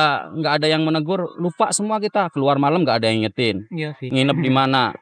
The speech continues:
Speaker 2: Hmm.
Speaker 1: Nafsu, setan.
Speaker 2: <laughs>
Speaker 1: Akhirnya kan cita-citanya kandas. Itu yang saya sayangkan ya.
Speaker 2: Iya, iya, iya.
Speaker 1: Apalagi perempuan ya, sampai sini
Speaker 2: Hmm.
Speaker 1: hamil, terus sampai sini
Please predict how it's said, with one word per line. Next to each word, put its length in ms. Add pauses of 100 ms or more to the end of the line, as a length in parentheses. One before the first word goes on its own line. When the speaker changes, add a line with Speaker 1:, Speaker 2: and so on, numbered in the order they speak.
(120)
Speaker 2:
Hmm. 760 (320)
Speaker 1:
Nafsu, 600
setan. 440 (640)
Speaker 2:
<laughs> 840 (640)
Speaker 1:
Akhirnya 380
kan 400
cita-citanya 580
kandas. 480
Itu 160
yang 200
saya 400
sayangkan 560
ya. 160 (260)
Speaker 2:
Iya, 160
iya, 20
iya. 100
Speaker 1:
Apalagi 360
perempuan 500
ya, 120
sampai 280
sini 180
Speaker 2:
Hmm. 200
Speaker 1:
hamil, 540
terus 160
sampai 260
sini 240